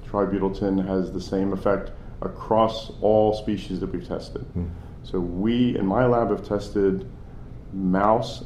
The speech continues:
Speaker 1: and frog, whole animals. We've tested stem cells from human, mouse, rat. Other people have studied different kinds of fishes, also rats.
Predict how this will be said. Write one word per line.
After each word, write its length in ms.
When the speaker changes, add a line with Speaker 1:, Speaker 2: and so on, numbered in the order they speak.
Speaker 1:
and 240
frog, 480
whole 320
animals. 520
We've 140
tested 460
stem 340
cells 600
from 520
human, 420
mouse, 560
rat. 420
Other 160
people 380
have 120
studied 600
different 300
kinds 240
of 80
fishes, 680
also 300
rats. 560